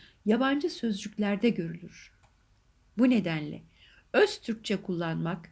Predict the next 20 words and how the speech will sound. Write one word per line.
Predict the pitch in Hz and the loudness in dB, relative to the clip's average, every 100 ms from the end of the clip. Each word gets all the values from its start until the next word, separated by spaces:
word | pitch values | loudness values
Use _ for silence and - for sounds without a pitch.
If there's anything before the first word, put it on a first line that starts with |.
| _ _ | _ _
sade, | - - 202 180 180 202 - - _ | -10 -2 0 0 0 -2 -4 -14 _
anlaşılır | 185 185 185 185 180 196 214 - _ _ | -2 0 -2 -4 -4 -4 -4 -10 _ _
ve | 185 180 | -6 -6
kurallı | - 190 185 175 208 294 - _ _ - | -4 -2 0 -2 -2 -4 -10 _ _ -4
doğru | 185 180 196 254 | 0 0 0 -2
bir | 190 180 170 | -2 -4 2
dil | 220 170 | 4 4
yaratacaktır. | 156 160 165 160 160 165 - - - _ _ _ _ _ _ _ _ _ _ _ _ | -2 -10 -12 -12 -12 -14 -18 -20 -20 _ _ _ _ _ _ _ _ _ _ _ _
Her | 285 381 | 6 6
yazar | 381 277 233 269 262 | 8 6 6 4 2
hata | 214 208 208 | 0 0 0
yapar. | 165 160 156 - - _ _ _ | 0 -4 -8 -10 -16 _ _ _
Çünkü | - 403 320 220 190 | 0 0 2 0 4
beyin | 208 330 381 - | 8 8 6 2
ayrı, | 208 196 165 196 359 - | -2 -2 0 -2 -2 -4
parmaklar | 233 196 180 180 190 208 277 - | 0 0 0 -4 -4 -4 -4 -4
ayrı | 196 175 180 | -2 -2 -2
yazar. | 160 165 170 160 - - _ _ _ _ _ _ _ | -4 -6 -12 -16 -20 -20 _ _ _ _ _ _ _
Bu | 170 262 | 2 4
nedenle | 294 196 165 160 - | 4 4 0 -2 -6